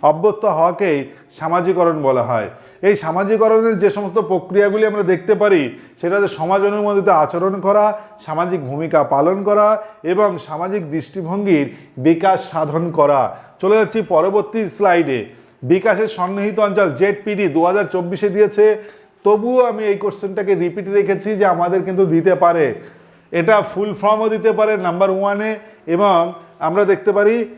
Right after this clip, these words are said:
যে দু নম্বরেরও দিতে পারে। এই মরফন আর সিনট্যাক্স, এই দুটো কিন্তু ভীষণ ইম্পর্টেন্ট। গত বছর দেওয়ার কথা ছিল, দেয়নি। এবছর কিন্তু তেইশ পঁচিশের জন্য কিন্তু ভীষণ ইম্পর্টেন্ট কোশ্চেন, বারবার বলে রাখছি, একটু নজর দেবে প্রত্যেকেই। বলছে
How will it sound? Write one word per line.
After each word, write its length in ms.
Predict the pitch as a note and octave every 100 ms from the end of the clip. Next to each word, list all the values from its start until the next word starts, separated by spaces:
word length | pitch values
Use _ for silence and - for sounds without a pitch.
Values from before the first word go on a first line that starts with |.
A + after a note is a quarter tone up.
| - D3
যে 120 | E3
দু 140 | E3+
নম্বরেরও 420 | F#3 G3 G3+ G3+
দিতে 220 | F3+ E3+ E3+
পারে। 240 | D3 A#2 A2 - -
এই 100 | D#3+
মরফন 460 | D#3 F#3 F#3+ A3
আর 100 | A3+
সিনট্যাক্স, 560 | G#3+ G#3+ G3 G#3 D#3 -
এই 100 | F3+
দুটো 280 | E3+ F3+ G3
কিন্তু 260 | G3 G#3
ভীষণ 340 | F3+ D3+ G3 G3+
ইম্পর্টেন্ট। 540 | G3+ G#3 G#3 G#3+ G3
গত 180 | E3 D#3+
বছর 280 | G3 F#3+ G3+
দেওয়ার 240 | E3+ F3+
কথা 180 | F#3 F#3+
ছিল, 200 | G#3 G3+
দেয়নি। 440 | G3 G3+ G3+ F3 - - - -
এবছর 460 | D#3 F#3 G3+ G#3+
কিন্তু 200 | F#3+ G#3
তেইশ 300 | F3+ F3+ F#3
পঁচিশের 380 | - G3+ F3 G3+
জন্য 240 | F3+ F#3+ F#3+
কিন্তু 240 | F#3+ F#3+
ভীষণ 400 | D3+ D3+ G3 G3
ইম্পর্টেন্ট 640 | F#3+ E3+ F#3+ F#3+ F#3+ F#3+ F#3
কোশ্চেন, 460 | F#3+ - G3+ G3 F#3 - - - C#3
বারবার 380 | D#3 F#3 G3+
বলে 200 | F#3+ G3+
রাখছি, 360 | G3 F3+ - D3
একটু 300 | E3 - G#3
নজর 300 | F3+ F3 F#3+
দেবে 240 | G3 G3+ G3
প্রত্যেকেই। 520 | G3 G3 F3 D3+ A2 - - - - -
বলছে 640 | E3+ B3 F#3+ E3 C#3 C3+